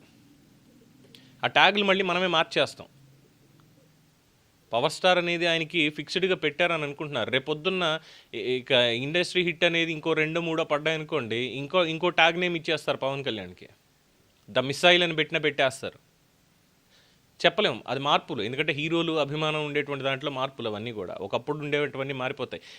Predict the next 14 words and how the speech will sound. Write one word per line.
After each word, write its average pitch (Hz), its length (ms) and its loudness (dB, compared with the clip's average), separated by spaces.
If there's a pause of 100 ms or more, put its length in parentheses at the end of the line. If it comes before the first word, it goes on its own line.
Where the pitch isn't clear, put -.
(140)
కానీ 143 160 -2
ఇవి 143 220 -6
మార్చడానికి 147 800 -6
కానీ 143 300 -6
మారడానికి 135 720 -4
కానీ 120 220 -8
లేదు. 104 320 -10 (520)
ఎందుకంటే 127 300 -8
సద్గురువులు 143 540 -4
ఇచ్చినటువంటివి 131 720 -8 (340)
రాయి 110 360 0
మీద 170 160 -4
చెక్కినటువంటి 120 640 -10
అక్షరాల్లాగా, 98 580 -8